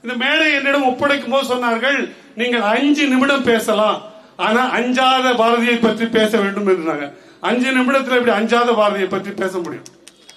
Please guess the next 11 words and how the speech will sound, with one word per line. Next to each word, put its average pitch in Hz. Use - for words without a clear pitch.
ஆனா 302
வேற 269
வழி 254
இல்ல, 226
அஞ்சு 233
நிமிடத்துக்குள்ள 247
அடக்கி 214
பேசுவோம். 160
பாரதி 311
குழந்தைக்கு 285
பாடினான், 226